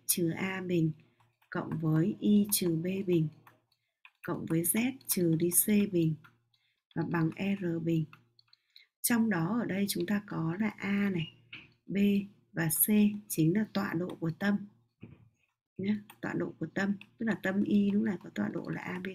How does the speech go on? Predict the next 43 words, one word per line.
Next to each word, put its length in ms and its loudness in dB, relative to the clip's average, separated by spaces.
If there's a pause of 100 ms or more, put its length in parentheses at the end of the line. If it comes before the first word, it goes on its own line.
(140)
c 20 -2 (960)
và 140 0
bán 320 2
kính 300 4
chính 240 0
là 260 -4
r. 40 -4 (920)
Vậy 160 0
thì 100 6
dựa 340 2
vào 140 -4
cái 100 -4
đề 160 2
bài 300 -2
này 300 -4
thì 140 -8
chúng 180 -4
ta 140 0
sẽ 220 -2
có 360 -2
là 240 -2 (540)
x 160 6 (100)
trừ 320 8
một 320 2
bình 240 2 (120)
phương, 280 4 (320)
đúng 180 -4
không? 200 0 (720)
Chú 220 6
ý 280 6
ở 100 2
đây 280 2
khi 280 4
chúng 180 0
ta 100 -2
nói 300 -2
đến 200 -2
cái 180 -4
công 300 2
thức 140 -2 (680)
nhá, 140 0 (160)
thì 140 -2
giữa 500 -2